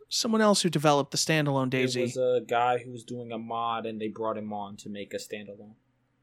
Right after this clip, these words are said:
Speaker 1: Oh. I'm sorry, I doubted you, P C Gamer. I, I thought that, uh, daisy had a different
Speaker 2: I am
Speaker 1: developer.
Speaker 2: ninety percent sure about that. I mean, we could fact check that, but I'm pretty sure that was the
Speaker 1: I'm
Speaker 2: story.
Speaker 1: checking real quick just for ha-has,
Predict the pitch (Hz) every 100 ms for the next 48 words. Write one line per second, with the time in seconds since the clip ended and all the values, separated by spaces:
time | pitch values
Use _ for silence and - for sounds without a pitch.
0 | _ _ - - _ 220 294 392 262 135
1 | - - _ _ _ _ _ _ _ _
2 | _ - _ _ _ _ 233 254 - 240
3 | 208 214 208 233 294 254 147 - 131 135
4 | 117 120 120 175 - - 156 175 180 180
5 | 196 220 208 180 170 - 180 175 175 175
6 | 180 - _ _ - _ _ _ _ _
7 | _ 190 190 175 202 185 180 170 180 143
8 | 139 147 147 131 131 170 - _ _ _
9 | - 123 117 135 131 127 - 117 120 95
10 | - 101 95 95 - 98 110 113 113 131
11 | 135 - 123 - - 95 - 101 107 107
12 | 107 120 101 - 104 98 98 98 101 -
13 | - - 214 - 190 196 190 202 208 240
14 | 233 160 - 131 117 131 160 208 202 247